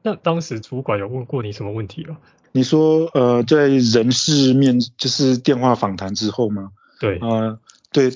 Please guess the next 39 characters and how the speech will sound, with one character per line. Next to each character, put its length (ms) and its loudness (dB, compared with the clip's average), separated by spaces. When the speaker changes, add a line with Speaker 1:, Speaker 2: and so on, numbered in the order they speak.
Speaker 2:
然 140 -8
后 280 -4
之 220 -8
后 180 -4
就 100 -6
是 560 -4
旗 140 -8
舰 200 0
店 240 -2
的， 600 -4
当 180 -6
时 140 -14
的 100 -4
店 220 -4
长 200 -12
打 140 -12
电 140 -10
话 180 -8
给 140 -8
我， 260 -14
跟 140 -8
我 100 -4
约 320 0
时 180 -10
间 200 -6
要 100 -6
面 240 -6
试 320 -10
嘛， 180 -12
然 120 -14
后 340 -8
那 140 -4
一 40 -2
天 220 -2
他 80 0
就 140 0
问 120 0
我 120 -6
说 680 -4